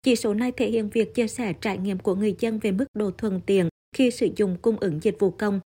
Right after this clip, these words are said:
chất lượng và mức độ sẵn có của các dịch vụ công căn bản từ cấp xã, cấp huyện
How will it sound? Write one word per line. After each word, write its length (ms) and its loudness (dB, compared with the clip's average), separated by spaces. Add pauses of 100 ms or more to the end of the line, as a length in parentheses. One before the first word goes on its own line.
chất 200 0
lượng 260 0
và 140 -2
mức 220 -4
độ 160 -2
sẵn 360 -6
có 340 -4
của 140 2
các 240 -6
dịch 180 0
vụ 120 4
công 300 -2 (240)
căn 260 -2
bản 300 -2
từ 80 0
cấp 220 -2
xã, 280 -4
cấp 260 -4
huyện 260 2